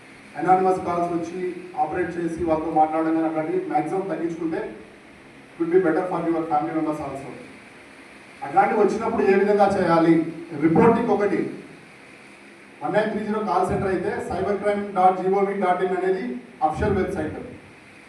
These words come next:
మీరు ఏ రకంగా కంప్లైంట్ రైజ్ చేసినా కూడా మీకు అక్నాలెడ్జ్‌మెంట్ నంబర్ వస్తది. With that acknowledgement number, jurisdictional police స్టేషన్కి వెళ్తే they will start the investigation.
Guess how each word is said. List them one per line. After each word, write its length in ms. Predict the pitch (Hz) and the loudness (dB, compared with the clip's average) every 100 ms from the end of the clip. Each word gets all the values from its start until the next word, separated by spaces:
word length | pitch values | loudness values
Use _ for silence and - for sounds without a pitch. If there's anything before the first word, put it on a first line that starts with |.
| 160 | -6
మీరు 120 | 196 | -4
ఏ 160 | 202 | -2
రకంగా 520 | 196 214 - 220 233 185 | -2 -2 -4 -4 -2 0
కంప్లైంట్ 360 | 185 202 220 214 | 0 0 -2 -2
రైజ్ 300 | 190 190 202 | -2 0 0
చేసినా 260 | 190 185 | 0 0
కూడా 300 | 185 180 185 247 | -2 -2 -2 -2
మీకు 180 | 196 - | -2 -2
అక్నాలెడ్జ్‌మెంట్ 520 | - 208 208 208 190 | 0 2 0 0 -2
నంబర్ 180 | 185 185 | 0 0
వస్తది. 540 | 180 185 175 - - - - - - - - - - - - - - - - | -2 -4 -8 -8 -10 -14 -20 -20 -20 -20 -20 -20 -20 -20 -20 -20 -20 -12 0
With 120 | 165 - | 2 2
that 120 | - 190 | 4 4
acknowledgement 460 | 214 220 214 202 | 2 -2 -2 0
number, 200 | 190 190 - - | 0 0 -2 -2
jurisdictional 680 | 185 220 226 214 208 214 196 | -4 -6 -8 -8 -6 -2 2
police 200 | 190 - | 2 2
స్టేషన్కి 340 | 196 190 190 | 0 -2 -4
వెళ్తే 280 | 180 170 226 277 - - - - - - | -4 -4 -2 -2 -4 -8 -16 -20 -20 -4
they 100 | 220 | -2
will 120 | - - | -2 0
start 200 | - 180 | 2 2
the 100 | 220 | 2
investigation. 500 | 190 165 - 160 - | 2 2 0 -4 -6